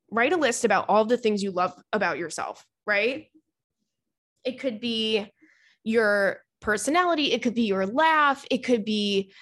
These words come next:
how smart you are. It could be your smile, your eyes, your legs, whatever it is. And I bet you, even if it doesn't seem like it right now, just off the top of your head, there's a lot,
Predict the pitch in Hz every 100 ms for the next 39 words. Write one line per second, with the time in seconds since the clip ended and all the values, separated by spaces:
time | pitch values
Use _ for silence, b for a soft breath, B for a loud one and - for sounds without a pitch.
0 | B 233 170 - 254 302 370 - 277 285
1 | 269 269 262 254 247 - 208 208 240 220
2 | 208 185 190 - 277 277 277 269 262 233
3 | 185 - 247 254 247 240 233 202 190 185
4 | 220 226 220 214 208 196 220 262 269 226
5 | - - - - b b - 247 226 349
6 | 320 294 269 269 - _ _ _ - 269
7 | 311 349 302 269 247 233 - - 262 269
8 | 240 190 190 202 202 196 190 247 240 185
9 | 190 196 208 208 220 196 190 175 214 240
10 | 202 156 175 _ _ _ _ _ - 226
11 | 269 262 254 214 202